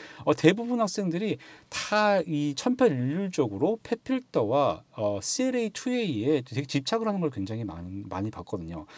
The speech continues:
왜냐하면 이 두 가지 소리 같은 경우는 굉장히 소리를 쉽고 좋게 빨리 만들어주는 그런 장점이 있습니다. 이 펫필터나, 어, 씨엘에이 투에이 같은 경우는 이게 꼭 필요한 경우가 있는데 불필요한 경우도 굉장히 많아요. 근데 이게 그냥 쓰면 좋다라는 하나의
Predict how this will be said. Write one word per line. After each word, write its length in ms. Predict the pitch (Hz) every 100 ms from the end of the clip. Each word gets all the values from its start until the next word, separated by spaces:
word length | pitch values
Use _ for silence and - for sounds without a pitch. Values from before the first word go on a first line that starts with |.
| - -
왜냐하면 280 | 147 165 180
이 80 | 156
두 160 | - 135
가지 240 | 214 226
소리 200 | - 196
같은 220 | 170 160 151
경우는 260 | 127 165
굉장히 320 | - 107 131
소리를 320 | 131 196 147 147
쉽고 600 | - 247 _ - 196 233
좋게 380 | - 135 - 214
빨리 260 | - 233 247
만들어주는 600 | 131 104 113 101 98 135
그런 240 | 117 123
장점이 480 | 123 95 95 - 135
있습니다. 420 | - 87 78 76 - - - - _ - -
이 60 |
펫필터나, 680 | 131 220 262 254 202 208 147 - - -
어, 140 | 127
씨엘에이 340 | 127 254 262 240
투에이 280 | - 240 226
같은 240 | 196 180
경우는 400 | 147 113 165 175 - -
이게 220 | 151 165 202
꼭 220 | 269 247 -
필요한 400 | - 262 277 247
경우가 260 | - 143 151
있는데 140 | 135
불필요한 480 | - 185 - 277 262
경우도 240 | 220 160 -
굉장히 380 | 101 123 285 175
많아요. 360 | 98 80 -
근데 160 | - 151
이게 260 | 151 202 - - -
그냥 100 | 185
쓰면 300 | - 254 240
좋다라는 400 | 139 165 156 156
하나의 220 | 202 202